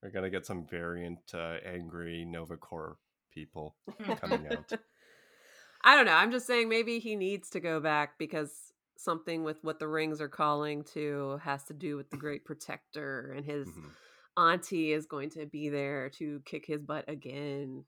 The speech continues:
Speaker 3: because he
Speaker 1: I'm on
Speaker 3: thinks
Speaker 1: board
Speaker 3: that
Speaker 1: for
Speaker 3: he
Speaker 1: that.
Speaker 3: knows everything, and she's gonna be like, "Ha ha, no." <laughs>
Speaker 1: <laughs>
Speaker 3: You may have beat your dad and got the rings, but I'm still boss. So.
Speaker 1: It's like, "These are actually mine, so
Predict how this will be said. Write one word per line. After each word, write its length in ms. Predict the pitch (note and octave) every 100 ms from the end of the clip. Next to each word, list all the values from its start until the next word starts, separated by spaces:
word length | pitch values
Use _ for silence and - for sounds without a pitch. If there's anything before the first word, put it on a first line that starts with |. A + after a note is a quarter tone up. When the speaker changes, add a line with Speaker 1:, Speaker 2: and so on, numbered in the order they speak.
| _
Speaker 3:
because 280 | D#3 - C3+
he 140 | E3
Speaker 1:
I'm 40 | G#3
on 140 | A3
Speaker 3:
thinks 20 |
Speaker 1:
board 200 | E3 G3
Speaker 3:
that 120 | F#3+ E3
Speaker 1:
for 0 |
Speaker 3:
he 180 | F3+ F3
Speaker 1:
that. 20 |
Speaker 3:
knows 680 | E3 D#3+ D#3 D3 D3 - -
everything, 540 | E3+ E3 D#3 D#3+ D#3
and 80 | D3
she's 140 | F#3
gonna 120 | F3 D#3
be 100 | D#3+
like, 200 | C#3+ - -
"Ha 160 | E3+ -
ha, 420 | G#3 F3 E3 E3 - _ _ - - _ - -
no." 400 | F3 C#3 D3+ - -
<laughs> 160 | D#4+ - - _ -
Speaker 1:
<laughs> 760 | C3+ - A2+ - - - - - _ _ _
Speaker 3:
You 180 | - D#4+ D#4
may 140 | B3
have 140 | A3
beat 260 | F#3 A3 -
your 120 | G#3+
dad 380 | F3+ E3+ F#3 E3+
and 220 | E3+ F#3+
got 200 | F3 D#3+
the 80 | D3+
rings, 400 | D#3 D3+ D3 D3
but 380 | C#3 C#3 C#3 - _ _ _ _ - -
I'm 160 | - E3
still 200 | - D#3
boss. 460 | D3 - - - - _
So. 140 | - -
Speaker 1:
It's 120 | F#2+ G2+
like, 120 | F2+
"These 160 | A#2 C#3
are 100 | B2
actually 380 | A2+ - A#2 F#2+
mine, 680 | E2+ E2 E2+ F2 G2 G#2+
so 760 | G2+ - E2+ F2 E2+ E2 E2